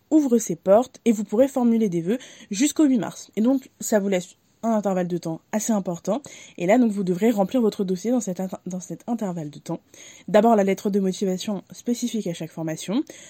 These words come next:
Après, vous pourrez remplir, vous verrez, des activités extrascolaires si vous en avez, notamment la pratique d'un sport, d'un art,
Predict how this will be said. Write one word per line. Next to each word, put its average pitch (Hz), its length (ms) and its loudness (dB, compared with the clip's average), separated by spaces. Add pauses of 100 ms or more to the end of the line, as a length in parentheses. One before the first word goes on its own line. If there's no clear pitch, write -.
(100)
Après, 214 240 2
vous 294 100 2
pourrez 214 240 0
remplir, 254 460 0
vous 208 120 -6
verrez, 214 500 0
des 202 240 0
activités 220 540 -4
extrascolaires 240 600 -2
si - 120 -8
vous 190 180 -6
en 196 80 -2
avez, 208 260 -2 (300)
notamment 190 300 -2
la 170 120 -2
pratique 180 380 -8
d'un 220 140 -2
sport, 185 500 -2
d'un 170 280 -2
art, 185 280 -2